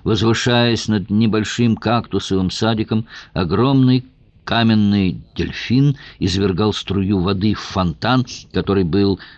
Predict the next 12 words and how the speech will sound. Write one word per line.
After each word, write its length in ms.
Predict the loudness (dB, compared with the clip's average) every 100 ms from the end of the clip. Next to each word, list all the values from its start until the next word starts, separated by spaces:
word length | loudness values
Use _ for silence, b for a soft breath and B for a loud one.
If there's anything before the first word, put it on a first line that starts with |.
| -6
разбит 560 | -2 -2 -2 -4 -2
посередине 560 | -4 -2 -2 0 0 0
выложенного 520 | 0 -2 0 0 0
сине-жёлтой 800 | -2 -2 0 0 0 0 0 -6
плиткой 520 | -4 -4 -4 -4 -6
патио. 600 | -4 -8 -8 -10 -12 -12 -16 _ _ -18 B B
Ещё 600 | -2 0 0 2 2 0
с 140 | -4 -6
десяток 520 | -6 -2 -2 -2 -6
шагов 460 | -4 -2 0 -2 -4
по 100 | -6
тенистой, 560 | -2 0 0 -4 -8